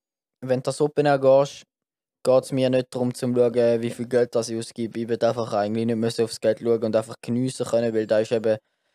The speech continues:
ist halt wirklich, das sind so insgesamt drei Wochen im Jahr oder zwei und dann willst du einfach nicht aufs Geld müssen schauen eigentlich, weil wir sind in der Lehre, wir müssen sonst schon immer aufs Geld schauen und es ist einfach schön, wenn du ab kannst, kannst abschalten und dann auch nicht immer jedes Mal musst schauen,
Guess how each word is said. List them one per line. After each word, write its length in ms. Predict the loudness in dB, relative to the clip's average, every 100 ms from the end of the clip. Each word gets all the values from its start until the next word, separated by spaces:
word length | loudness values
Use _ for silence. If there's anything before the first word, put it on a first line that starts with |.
| _ 0
ist 80 |
halt 140 | 2 6
wirklich, 320 | 4 4 0
das 120 | 0
sind 160 | 0 -2
so 60 | -2
insgesamt 540 | -2 -6 -4 -4 -2
drei 160 | -2 2
Wochen 280 | 2 4 2
im 140 | 4
Jahr 320 | 6 6 6 2 _ _ _ _ _ _ _ -4
oder 240 | 2 0
zwei 520 | 2 4 6 6 4 -4 _ _ -4
und 80 | 0
dann 100 | 2
willst 140 | 2
du 40 | 2
einfach 180 | 2 2
nicht 300 | 0 -2 -12
aufs 260 | -10 -2
Geld 240 | 2 2 2
müssen 380 | 0 0 0 2
schauen 300 | 4 4 4
eigentlich, 640 | 4 2 0 -4 -6 -2
weil 300 | 0 0 -2 -6 _ _ _ _ _ _ _
wir 140 | -4 -2
sind 220 | -2 0
in 80 | 2
der 120 | 6
Lehre, 180 | 6 6
wir 120 | 4
müssen 180 | 4 2
sonst 180 | -2 0
schon 140 | 2
immer 140 | 2 2
aufs 160 | 0
Geld 200 | 2 2
schauen 200 | 4 2 0
und 60 |
es 80 | -2
ist 80 | -2
einfach 180 | -2 -4
schön, 240 | -2 0
wenn 100 | 0
du 80 | 0
ab 160 | -2 -2
kannst, 220 | -2 -4 -6 _
kannst 220 | -8 -2 0
abschalten 560 | 0 2 2 4 0
und 100 | 2
dann 140 | 4 4
auch 140 | 2
nicht 220 | 2 -2
immer 200 | -2 -2
jedes 360 | -2 -4 -6 -4
Mal 140 | -4
musst 180 | -4 -2
schauen, 300 | 0 2 -2